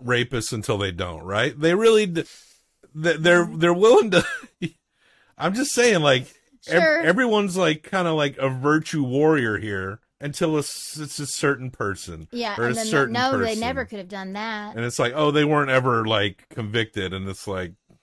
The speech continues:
Speaker 1: that's usually the argument with Michael.
Speaker 2: Okay, here's what I'll say.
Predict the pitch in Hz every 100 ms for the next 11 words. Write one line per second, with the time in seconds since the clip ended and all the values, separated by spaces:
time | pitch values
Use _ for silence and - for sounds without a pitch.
0 | _ _ _ _ _ 120 107 107 95 92
1 | 87 85 85 82 85 85 82 78 87 262
2 | 254 - _ - 330 277 262 214 -